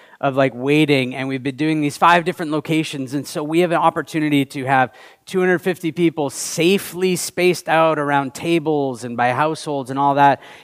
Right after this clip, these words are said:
in the auditorium that can seat, like, five hundred people. So please, you know, don't just come next week, but in-, invite people. Invite people who are searching. Invite people who have questions. Invite people who,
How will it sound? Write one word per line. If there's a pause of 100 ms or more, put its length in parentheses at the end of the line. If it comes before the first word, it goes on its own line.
(120)
in
the
auditorium
that
can
seat,
like,
five
hundred
people. (260)
So (100)
please,
you
know, (280)
don't
just
come
next
week,
but
in-,
invite
people.
Invite
people
who
are
searching.
Invite
people
who
have
questions. (320)
Invite
people
who,